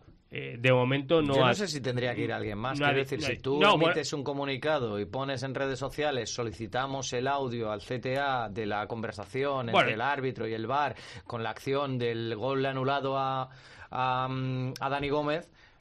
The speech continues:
Speaker 2: yo creo que luego tienes que darle más empaque,
Speaker 1: Sí,
Speaker 2: ¿no? Es
Speaker 1: yo
Speaker 2: como que, bueno, ya que está Javi allí, que vaya el míster y con eso ya nos conformamos.
Speaker 1: No, yo, yo entiendo que, no, yo entiendo que lo que es, Hugo, que eso te doy toda la razón, <laughs> lógicamente,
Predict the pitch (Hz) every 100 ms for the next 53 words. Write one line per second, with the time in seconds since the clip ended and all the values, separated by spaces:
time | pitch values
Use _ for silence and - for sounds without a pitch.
0 | - 92 98 104 101 107 117 117 - 127
1 | 143 135 120 95 135 123 123 107 131 131
2 | 139 135 127 - 156 175 156 - 165 170
3 | - 170 165 170 160 156 180 165 151 156
4 | 165 156 175 - 170 160 139 147 156 160
5 | 160 160 151 - 160 156 156 175 147 131
6 | 131 208 208 190 185 208 202 185 170 151
7 | 131 131 165 185 185 165 165 147 139 165
8 | 175 170 156 175 143 104 104 101 104 104
9 | 101 98 98 120 110 95 107 101 127 131
10 | - 131